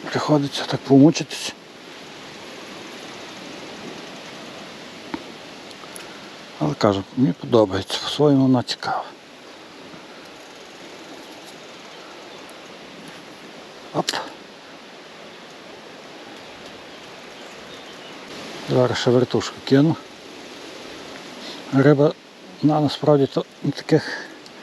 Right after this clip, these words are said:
маленьких водоймах, вона не є голодна. Тут з дерев падає всякої комашні. Ну і в воді також,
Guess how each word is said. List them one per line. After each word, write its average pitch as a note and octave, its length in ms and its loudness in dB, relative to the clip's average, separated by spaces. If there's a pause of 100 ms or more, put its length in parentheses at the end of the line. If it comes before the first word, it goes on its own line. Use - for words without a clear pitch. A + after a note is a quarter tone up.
(360)
маленьких C3+ 500 4
водоймах, D#3 560 6 (760)
вона D3 160 8
не C#3 120 10
є E3+ 140 6
голодна. G#2 500 2 (100)
Тут A2+ 80 -12 (100)
з - 20 -4
дерев A#2+ 420 6
падає B2+ 300 6
всякої B2+ 500 2 (360)
комашні. B2 600 8 (2750)
Ну C3+ 160 12
і A#2 40 10
в A2 60 8
воді A2 260 6
також, - 440 0